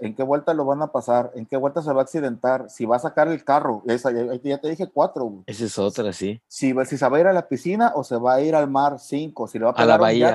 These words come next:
Speaker 1: yate,
Speaker 2: a la bahía.
Speaker 1: seis. Este, ¿cómo se llama? Si se va, si se va a quitar la chicana, siete, güey.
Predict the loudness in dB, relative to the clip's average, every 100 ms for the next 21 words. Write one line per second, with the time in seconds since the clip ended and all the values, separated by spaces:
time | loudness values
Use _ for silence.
0 | 0 -4 -2 0 0 0 -2 -8 -20 _
1 | -10 -8 -6 0 0 2 2 0 -4 -2
2 | 2 2 0 -4 -2 0 2 0 -2 -4
3 | 0 2 2 0 -4 0 2 2 -4 -4
4 | -2 -2 -2 -4 -4 -8